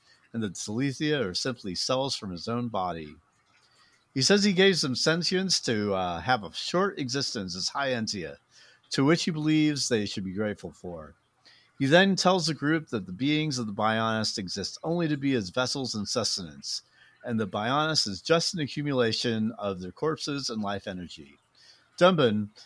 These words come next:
then tells him that while Zanza feigns omnis-, omnipotence, he was still in prison on Prison Island, and, uh, he calls out how limited he is,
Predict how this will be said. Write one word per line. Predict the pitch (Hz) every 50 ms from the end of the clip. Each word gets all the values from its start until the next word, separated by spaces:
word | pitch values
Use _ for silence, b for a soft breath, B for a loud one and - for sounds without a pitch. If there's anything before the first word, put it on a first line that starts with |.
| B B B
then | - 160 180 180
tells | 156 - 165 160 156 135 143
him | 151 151 147
that | 131 120
while | 104 101 98 90 90
Zanza | 87 - 135 139 151 151 131 139 123 107 104
feigns | - - 165 170 170 165 151 -
omnis-, | 127 117 107 110 139 143 - - - - -
omnipotence, | 139 123 123 127 156 175 - 104 101 87 80 85 90 - - - - - B B B B B B
he | B 127
was | 123 110 -
still | - - 190 196 190
in | 170 147
prison | - - 160 160 139 139 135
on | 123 107 104
Prison | - - - 135 131 123 104 110 113
Island, | 101 95 92 87 85 82 82 82 85 - - b b b b b b b b b
and, | - 104 104 101 101 101 98 95
uh, | 101 95 92
he | 92 104 110
calls | - 151 151 151 151 147
out | 156 147 143 135 113
how | 131 123 113
limited | 107 120 131 135 131 120 110 101
he | 107 113 110 95
is, | 87 85 85 80 80 - -